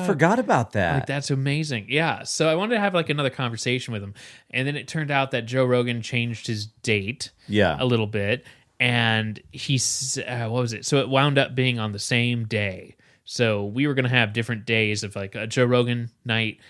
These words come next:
Speaker 2: and a T J
Speaker 1: Mm-hmm.
Speaker 2: Miller night.
Speaker 1: Yeah.
Speaker 2: And then it turned that they were actually on the same night. So I texted him, like,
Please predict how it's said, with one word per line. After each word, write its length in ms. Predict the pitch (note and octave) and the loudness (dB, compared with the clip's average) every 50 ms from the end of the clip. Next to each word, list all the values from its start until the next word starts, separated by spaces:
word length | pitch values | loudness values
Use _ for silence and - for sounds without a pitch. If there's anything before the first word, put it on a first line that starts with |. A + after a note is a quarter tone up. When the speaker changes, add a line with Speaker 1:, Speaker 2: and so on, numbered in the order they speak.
| - _ _ - | -20 _ _ -14
Speaker 2:
and 140 | - G#2 G2+ | -10 -6 -6
a 40 | |
T 160 | G2 F#2 - G2+ | -4 -2 -2 0
J 120 | G2+ A2+ | 0 2
Speaker 1:
Mm-hmm. 80 | G#2+ G#2 | 2 2
Speaker 2:
Miller 200 | A2 G#2 G2 G2 | 0 -2 -4 -8
night. 240 | F#2+ - F2 - - | -10 -12 -14 -12 -6
Speaker 1:
Yeah. 240 | - G2 F#2+ G2 C3+ - - _ _ _ _ | -4 -2 -2 -2 -2 -6 -10 _ _ _ _
Speaker 2:
And 580 | - B2+ B2 B2 A#2 A2+ A2 A2 G#2+ G#2 A#2 A2+ - _ _ - | -6 -4 -2 0 0 0 -2 -2 -4 -6 -8 -12 -14 _ _ -14
then 320 | C#3+ C3 B2 D3+ D#3+ D#3 D3 | -8 -2 0 0 2 2 0
it 240 | - - - - - | -4 -8 -10 -6 -2
turned 280 | - D3+ C#3+ C#3 C3 | -2 0 0 0 -2
that 140 | B2+ A#2 - | -4 -4 -2
they 140 | B2+ B2 A2+ | -2 -2 0
were 180 | A2+ A2 A2+ | -2 -2 -2
actually 300 | G#2+ A2+ A2 - - A#2 | -4 -4 -4 -4 -4 -4
on 80 | A2 G#2 | -4 -4
the 40 | G2 | -4
same 280 | - - A2 G#2 G2+ G2+ | -4 -2 -2 -2 -4 -6
night. 300 | G2+ G2+ F#2+ - - - | -8 -10 -10 -10 -8 -6
So 120 | - B2+ | -4 -2
I 60 | A#2 | -2
texted 440 | A2+ - - D3 C#3 - - C#3+ C3+ | -2 -2 -2 -2 -2 -2 -4 -4 0
him, 340 | C3 B2 A#2 A2 G#2+ G2+ - | 0 0 0 0 -4 -8 -10
like, 340 | A2 A2+ A2 - - - _ | -8 -8 -8 -8 -10 -14 _